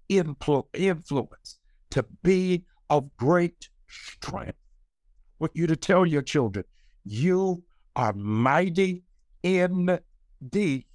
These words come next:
Psalm, uh, Proverbs thirteen and twenty-two. A good me-, man leaves, a good person leaves an inheritance to his children.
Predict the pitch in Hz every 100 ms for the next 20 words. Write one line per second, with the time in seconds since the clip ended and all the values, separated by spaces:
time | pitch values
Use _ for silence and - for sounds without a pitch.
0 | _ _ _ _ _ _ _ - - 165
1 | 165 170 165 _ - 120 113 - 170 165
2 | 156 170 165 - _ _ _ - 190 _
3 | 202 185 175 160 - 185 170 156 170 110
4 | _ _ - 113 113 175 180 147 175 160
5 | 151 175 170 175 156 175 185 170 135 -
6 | 175 175 - 190 170 180 - _ _ -
7 | 139 185 180 160 143 123 107 165 180 175
8 | 175 160 - 170 156 - - 185 143 117